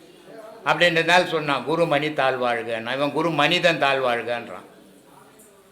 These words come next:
தப்பு தப்பா எழுதினுக்கிறாங்க, தப்பு தப்பா பேசுங்கிறாங்க, என்ன பண்றது? அதனால இந்த வார்த்தைகளை இணைச்சு ஓயாம சொல்லணும். அதனால மாணிக்கவா சொல்ற, "கண் இமைக்கிற நேரம் கூட அதை வா-, மறந்துடக்கூடாது.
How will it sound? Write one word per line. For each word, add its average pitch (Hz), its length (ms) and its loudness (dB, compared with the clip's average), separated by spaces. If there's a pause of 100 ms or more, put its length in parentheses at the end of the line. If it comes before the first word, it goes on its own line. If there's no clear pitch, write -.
(200)
தப்பு 147 220 0
தப்பா 160 240 6
எழுதினுக்கிறாங்க, 147 720 2
தப்பு 131 200 -2
தப்பா 131 220 0
பேசுங்கிறாங்க, 113 680 -4
என்ன 123 160 -6
பண்றது? 92 440 -10 (1400)
அதனால 147 680 6 (300)
இந்த 117 180 0
வார்த்தைகளை 147 720 4 (120)
இணைச்சு 151 320 -2 (260)
ஓயாம 156 640 6 (100)
சொல்லணும். 123 360 -2
அதனால 135 320 2
மாணிக்கவா 139 540 2
சொல்ற, 113 240 -4
"கண் 180 280 0
இமைக்கிற 156 480 0
நேரம் 156 260 0
கூட 151 180 -2
அதை 131 320 0
வா-, 123 280 0
மறந்துடக்கூடாது. 117 560 -8